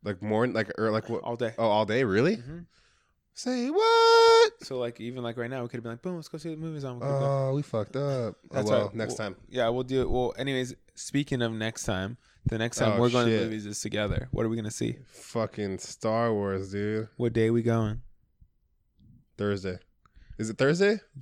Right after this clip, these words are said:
Speaker 2: Yeah.
Speaker 1: Thursday, like, seven, right?
Speaker 2: Thursday, December fourteenth. I think it's at six thirty.
Speaker 1: Dude, I'm so excited.
Speaker 2: <sighs>
Speaker 1: My dick is so hard.
Speaker 2: Dude, we're
Speaker 1: Thinking about it.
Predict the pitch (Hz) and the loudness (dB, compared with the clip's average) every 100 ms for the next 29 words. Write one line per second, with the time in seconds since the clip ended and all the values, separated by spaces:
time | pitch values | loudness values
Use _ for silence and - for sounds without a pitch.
0 | 120 101 104 107 107 127 139 131 117 - | -12 -6 -4 0 4 4 4 2 0 2
1 | 147 123 101 110 123 - - 110 120 123 | 2 4 2 0 0 -4 -8 -4 -4 -2
2 | 135 123 - 113 117 - 110 110 123 113 | 0 -2 -2 -4 -4 -2 -2 -2 -4 -4
3 | 107 123 120 120 98 - 117 - - 113 | -6 -4 -4 -2 -4 -4 -8 -8 0 2
4 | 104 98 123 123 117 110 - 110 107 110 | 2 0 -2 -2 -2 -2 -4 -4 -6 -6
5 | 110 113 113 - 117 117 120 120 117 117 | -6 -6 -6 -8 -6 -4 -4 -4 -4 -4
6 | 120 120 - 120 120 117 117 117 - _ | -4 -4 -2 0 2 2 0 -4 -14 _
7 | _ _ - 127 127 120 - - 123 127 | _ _ 4 8 10 8 4 6 6 4
8 | 120 123 120 123 | 0 2 2 0